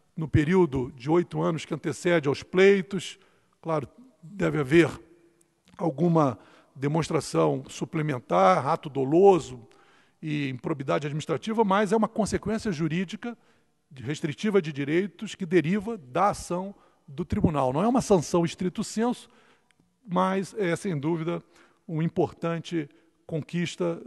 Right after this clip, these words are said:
no, no campo, <clears throat> é, do direito eleitoral, onde se busca a realização de eleições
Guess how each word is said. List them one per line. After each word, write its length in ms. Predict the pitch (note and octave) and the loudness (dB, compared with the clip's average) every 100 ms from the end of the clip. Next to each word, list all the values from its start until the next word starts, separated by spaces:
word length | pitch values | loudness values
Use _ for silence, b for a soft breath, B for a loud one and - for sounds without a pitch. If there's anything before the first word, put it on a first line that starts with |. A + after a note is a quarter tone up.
| G#3 D3+ | -16 -8
no, 260 | D#3 E3 D#3+ | -4 -2 -2
no 100 | D3 | -2
campo, 540 | - E3 D3+ E3 - - | 0 0 0 -4 -4 0
<clears throat> 800 | G#3+ F3 A#2+ _ _ _ _ - | 0 0 -6 _ _ _ _ -10
é, 680 | D3 C#3+ C#3 C3+ C3 B2+ B2 | -2 0 0 -2 -4 -6 -8
do 180 | B2 C3+ | -8 -4
direito 320 | C#3 E3 E3 | 0 0 -2
eleitoral, 640 | D3+ D3 C#3 D#3+ D#3+ D#3+ | -6 -6 -2 0 0 0
onde 260 | D3+ D3 - | -2 -6 -8
se 120 | D3+ | -12
busca 420 | B2+ D#3 - E3 | -6 -4 -4 -4
a 20 | C#3+ | -4
realização 520 | D3+ C3+ B2 E3 D#3+ | -6 -8 -10 -6 -6
de 100 | D3 | -6
eleições 680 | C#3+ A#2+ E3 E3 E3 - | -8 -8 -8 -6 -8 -12